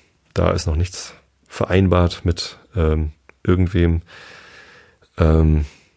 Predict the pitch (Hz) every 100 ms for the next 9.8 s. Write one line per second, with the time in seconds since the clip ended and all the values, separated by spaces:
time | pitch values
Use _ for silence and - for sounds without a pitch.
0 | _ _ - - 85 85 85 82 82 80
1 | 78 82 85 82 80 - 85 87 85 82
2 | 85 87 - 82 82 82 90 90 90 -
3 | 95 90 101 85 - 85 80 82 85 82
4 | 90 - 95 87 82 82 85 85 - -
5 | - - 85 87 82 80 90 - 85 87
6 | - 90 90 - - - - - - -
7 | - - 90 82 90 80 78 80 - 80
8 | 107 101 101 113 104 - 98 98 104 90
9 | 87 90 90 90 - 95 82